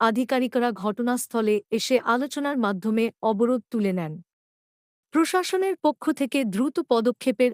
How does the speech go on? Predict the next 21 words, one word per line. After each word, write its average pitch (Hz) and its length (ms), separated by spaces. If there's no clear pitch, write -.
আশ্বাস 247 480
দেওয়া 196 220
হয়েছে। 180 460
এলাকাবাসীর 339 760
দাবি, 196 380
অবিলম্বে 320 560
নিকাশি 262 520
ব্যবস্থার 202 580
উন্নয়ন 233 640
এবং 202 340
পাম্প 233 320
বসিয়ে 202 380
জল 185 280
নিষ্কাশনের 240 680
ব্যবস্থা 196 500
নিতে 208 240
হবে, 185 340
না 269 200
হলে 320 280
বৃহত্তর 254 640
আন্দোলনের 247 580